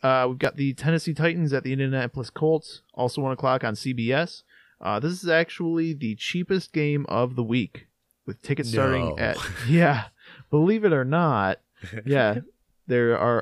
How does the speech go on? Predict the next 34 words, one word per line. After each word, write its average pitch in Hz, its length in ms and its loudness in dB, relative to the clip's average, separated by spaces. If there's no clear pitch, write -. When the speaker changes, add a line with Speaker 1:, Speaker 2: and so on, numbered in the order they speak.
Speaker 1:
up - 80 -4
to - 140 -20
two 160 260 0
hu-, 160 240 0
two 190 180 0
thousand 170 440 2
ninety-two 147 400 0
tickets 117 500 -2
as 113 220 -2
low 120 160 2
as 117 100 -2
twenty-two 127 480 -2
dollars. 98 460 -4
So, 98 420 -2
from 127 180 -4
Lucas 156 240 0
Oil 156 240 4
Stadium 147 460 0
at, - 160 -4
in, 135 160 -4
in, 131 220 -2
yeah, 131 460 0
in 156 180 2
Indianapolis, 131 920 0
Indiana. 113 800 -2
Holy 107 300 -4
crap, 117 380 -4
why 110 120 -2
is 107 80 -2
that 117 160 -4
so 95 120 -6
hard 92 180 -8
to 90 60 -8
say? 101 280 -4